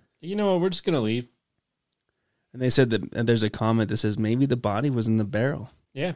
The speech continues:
Speaker 1: maybe we should just head out.
Speaker 2: Yeah, that's a good time to leave.
Speaker 1: Yeah, I'd be out.
Speaker 2: Well, ladies and gentlemen, thank you so much for joining us for our third
Speaker 1: Installment
Speaker 2: episode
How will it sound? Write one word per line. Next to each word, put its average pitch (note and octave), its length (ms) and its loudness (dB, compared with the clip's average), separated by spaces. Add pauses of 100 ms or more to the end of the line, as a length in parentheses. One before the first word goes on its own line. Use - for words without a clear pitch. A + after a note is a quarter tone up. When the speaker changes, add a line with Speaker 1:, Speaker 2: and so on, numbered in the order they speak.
Speaker 1:
maybe C#3+ 280 -2
we D#3+ 100 2
should C#3+ 180 -10
just C#3+ 160 -4
head D3+ 180 2
out. D#3+ 300 0 (760)
Speaker 2:
Yeah, G#2 220 -8 (520)
that's - 160 -18
a A#2+ 40 -14
good G#2+ 180 -8
time G2+ 260 -8
to G2 100 -12
leave. G2+ 400 -12 (160)
Speaker 1:
Yeah, G2+ 220 -8 (140)
I'd A#2+ 240 -6
be F#2+ 160 -14
out. F#2 220 -14 (760)
Speaker 2:
Well, A2+ 400 -4 (760)
ladies A#2 300 2
and A2 100 2
gentlemen, A2+ 320 0
thank C#3+ 240 4
you C#3 80 -4
so B2+ 160 -4
much A#2 300 -8
for A2 320 0
joining A2+ 400 0
us B2 160 -2
for A2 180 -2
our G#2 100 0
third C3+ 580 2 (440)
Speaker 1:
Installment B2+ 540 -4
Speaker 2:
episode A#2 400 -2